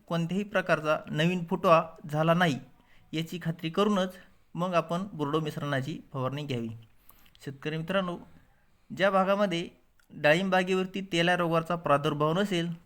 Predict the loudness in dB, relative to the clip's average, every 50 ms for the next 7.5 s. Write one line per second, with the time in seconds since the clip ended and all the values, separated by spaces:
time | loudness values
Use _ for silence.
0 | -6 -2 -2 -2 -2 -2 -4 -8 -10 -14 -14 -8 -6 -4 -2 -2 -2 0 0 -2
1 | -2 -2 -6 -8 -10 -6 -2 -2 0 0 0 0 0 0 0 -2 -2 -2 -4 -6
2 | -6 -8 -12 -14 -8 -2 0 2 2 2 0 0 0 0 0 0 0 0 0 -2
3 | -4 -4 -6 -6 -4 -4 -6 -8 -8 -10 -14 -18 _ _ _ _ _ _ _ _
4 | _ -8 -4 -2 -2 -2 -2 -2 -4 0 0 2 2 0 -2 -4 -10 -12 -12 -10
5 | -4 -4 -4 -4 -4 -6 -6 -4 -2 0 0 0 -2 -4 -8 -8 -4 -4 -2 -2
6 | -4 -6 -10 -18 _ -20 _ _ _ _ _ _ _ _ _ -16 -14 -12 -8 -8
7 | -6 -6 -6 -6 -4 -4 -4 -4 -4 -8